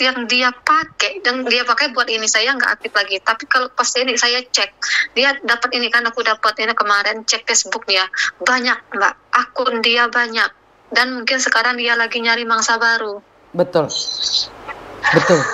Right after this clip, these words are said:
Speaker 2: Apa yang kamu katakan itu betul. Dia sedang, sekarang lagi memancari mangsa baru. Karena dia tidak akan
Speaker 1: Iya.
Speaker 2: berhenti sampai di situ saja. Karena itu
Speaker 1: Iya,
Speaker 2: sudah
Speaker 1: iya.
Speaker 2: pekerjaan mereka.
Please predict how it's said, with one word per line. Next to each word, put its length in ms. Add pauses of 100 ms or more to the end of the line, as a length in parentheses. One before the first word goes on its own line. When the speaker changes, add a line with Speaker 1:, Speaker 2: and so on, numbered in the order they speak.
(680)
Speaker 2:
Apa 160
yang 160
kamu 240
katakan 480
itu 160
betul. 240 (800)
Dia 80
sedang, 520
sekarang 520
lagi 320
memancari 640
mangsa 400
baru. 240 (720)
Karena 240
dia 160
tidak 240
akan 160
Speaker 1:
Iya. 80
Speaker 2:
berhenti 320
sampai 240
di 160
situ 240
saja. 320 (1800)
Karena 240
itu 120
Speaker 1:
Iya, 120
Speaker 2:
sudah 120
Speaker 1:
iya. 120
Speaker 2:
pekerjaan 440
mereka. 340